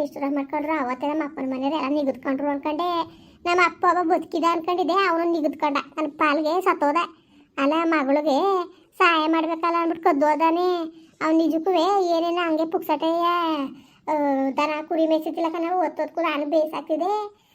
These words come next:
ಬಾಡು ಬಳ್ಳೆ ಅನ್ಕೊಂಡು ಅವ್ನ್ ಕೇಳ್ ಕೇಳಿದ್ನೆ ಮಾಡ್ ಮಾಡ್ ಕೊಡ್ತಿದ್ದ. ಅವ್ನೇನ್ ಧರ್ಮಕ್ಕೆ ಬುದ್ಧಿ ಕಳಕ್ ಮಾಡ್ತಿದ್ನ ನಮ್ಮ ಅಪ್ಪ?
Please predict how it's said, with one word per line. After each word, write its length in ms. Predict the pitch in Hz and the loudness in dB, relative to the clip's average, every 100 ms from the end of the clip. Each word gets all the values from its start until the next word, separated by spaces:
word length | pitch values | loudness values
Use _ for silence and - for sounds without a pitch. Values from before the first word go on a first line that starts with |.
| _ _ | _ _
ಬಾಡು 340 | 320 302 277 294 | 0 2 2 2
ಬಳ್ಳೆ 280 | 330 294 | 2 2
ಅನ್ಕೊಂಡು 380 | 285 302 330 320 | -2 -2 -2 0
ಅವ್ನ್ 200 | 349 320 | 0 2
ಕೇಳ್ 240 | 359 320 285 | 2 2 0
ಕೇಳಿದ್ನೆ 280 | 311 311 | -2 0
ಮಾಡ್ 240 | 339 330 285 | 0 0 0
ಮಾಡ್ 180 | 285 - | -2 -2
ಕೊಡ್ತಿದ್ದ. 300 | 311 311 311 | -4 0 0
ಅವ್ನೇನ್ 240 | 320 311 | 0 2
ಧರ್ಮಕ್ಕೆ 380 | 330 277 269 277 | 2 2 0 0
ಬುದ್ಧಿ 200 | 285 277 | 0 0
ಕಳಕ್ 240 | 262 277 | -2 -2
ಮಾಡ್ತಿದ್ನ 340 | 311 311 254 254 | -4 -2 -6 -4
ನಮ್ಮ 160 | 254 269 | -2 -4
ಅಪ್ಪ? 160 | 262 | 0